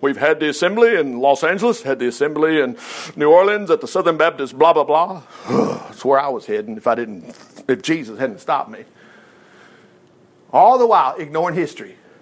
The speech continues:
Deborah was a prophetess, the wife of Lapidoth. And she wasn't the first one. There was, I mean, she wasn't the only one. There were several. All through the scriptures, you'll find them. Anyway, she held court at the place called Deborah's Palm Tree.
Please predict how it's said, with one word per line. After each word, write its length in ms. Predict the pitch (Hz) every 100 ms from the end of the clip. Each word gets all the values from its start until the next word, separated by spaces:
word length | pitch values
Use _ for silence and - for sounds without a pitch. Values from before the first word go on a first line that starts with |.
| _ _ _ _ _ - - - -
Deborah 340 | 202 269 220
was 180 | 185 170
a 40 |
prophetess, 500 | 170 226 - - 127 -
the 80 |
wife 320 | 131 170 202 185
of 100 | 147
Lapidoth. 840 | 196 277 175 135 101 - - - -
And 100 | 127
she 120 | 240
wasn't 240 | 269 277 233
the 60 |
first 320 | - 269 -
one. 140 | 151 156
There 120 | 185
was, 120 | 180
I 140 | 190 160
mean, 120 | 170
she 120 | 240
wasn't 180 | 247 208
the 60 |
only 200 | 220 262
one. 140 | 165 175
There 100 | 185
were 60 |
several. 540 | 170 214 196 139 - - _ - - - - - - - - - - _ _ _ -
All 140 | 165 190
through 160 | 220
the 60 | 202
scriptures, 420 | - 247 165 131
you'll 100 | 170
find 260 | 208 208 127
them. 160 | 98
Anyway, 220 | 202 170 - - - - - _ _ - - -
she 220 | 254 240
held 220 | 254 214
court 260 | 226 262 -
at 100 | -
the 60 |
place 300 | - 196 196
called 240 | - 175 131
Deborah's 320 | 185 196 185
Palm 280 | 240 233 170
Tree. 340 | 175 113